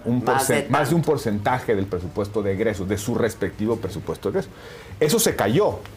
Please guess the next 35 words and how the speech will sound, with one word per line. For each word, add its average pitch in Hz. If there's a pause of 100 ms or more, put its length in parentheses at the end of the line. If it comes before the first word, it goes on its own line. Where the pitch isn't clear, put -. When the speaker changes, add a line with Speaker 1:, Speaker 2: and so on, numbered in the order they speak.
(360)
Speaker 1:
Consecuentemente, 131
ya 104
no 113
hay 113
tope. 104
Ya 110
no 190
hay 214
tope 165
para 104
que 107
los 95
veintidós 110
gobernadores 120
de 113
Morena 98
le 110
metan 98
dinero 90
a 98
la 87
comunicación 82
social 110
y 104
se 101
metan 95
en 101
la 107
elección 127
como 131
lo 78
están 98
haciendo. 127 (500)
Eh, 123
entonces, 190